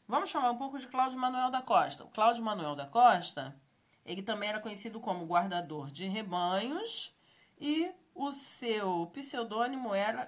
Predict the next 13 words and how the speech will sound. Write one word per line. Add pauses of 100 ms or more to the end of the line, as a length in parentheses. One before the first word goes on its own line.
Glauceste
Saturnio, (500)
tá? (300)
Ele
era (120)
mineiro, (580)
como
a
maioria
dos
árcades
brasileiros,
né?